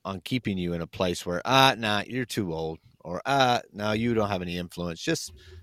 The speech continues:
take a step back, take a passive, uh, stance, lose a little heart," or,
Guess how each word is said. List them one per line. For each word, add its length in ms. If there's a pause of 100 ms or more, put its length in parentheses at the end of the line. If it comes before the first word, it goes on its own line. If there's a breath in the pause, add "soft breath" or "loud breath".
(120 soft breath)
take 180
a 60
step 320
back, 540 (840 soft breath)
take 160
a 40
passive, 640 (440)
uh, 120
stance, 920
lose 340
a 60
little 180
heart," 540 (880)
or, 420